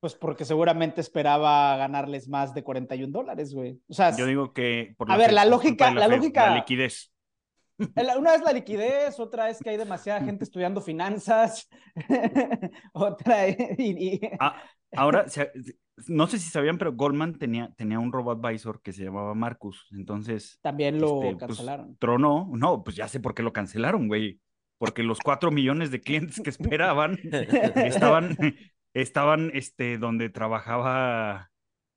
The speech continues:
Speaker 2: el, el cuate este, en Imaginacionlandia. <laughs> Ma-
Speaker 1: Pero, pero espérate, espérate, la historia es muy buena. O sea, llega esta, llega Charlie y le dice a los, a los banqueros, "Tengo cuatro millones de correos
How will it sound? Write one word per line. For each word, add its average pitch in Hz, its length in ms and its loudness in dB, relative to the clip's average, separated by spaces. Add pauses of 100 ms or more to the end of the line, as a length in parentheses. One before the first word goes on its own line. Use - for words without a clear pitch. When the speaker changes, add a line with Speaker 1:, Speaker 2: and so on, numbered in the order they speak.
Speaker 2:
el, 98 220 -10
el 98 420 -6
cuate 110 320 -4
este, 107 320 -6
en 101 120 -4
Imaginacionlandia. 107 1300 -4
<laughs> 151 960 -4
Ma- 127 260 -2
Speaker 1:
Pero, - 220 0 (300)
pero 160 140 -2
espérate, 214 420 2
espérate, 202 340 0
la 165 100 0
historia 214 220 2
es 226 80 2
muy 240 200 2
buena. 185 520 -4
O - 60 -20
sea, 156 420 2 (640)
llega 214 280 2
esta, 262 420 4
llega 214 260 0
Charlie 202 600 0 (100)
y 180 80 -6
le 160 160 2
dice 160 240 -2
a 180 60 0
los, 160 220 -2
a 156 100 -6
los 147 140 -6
banqueros, 139 760 -6
"Tengo 190 280 -2
cuatro 190 300 2
millones 180 320 -2
de 165 100 -4
correos 160 680 -4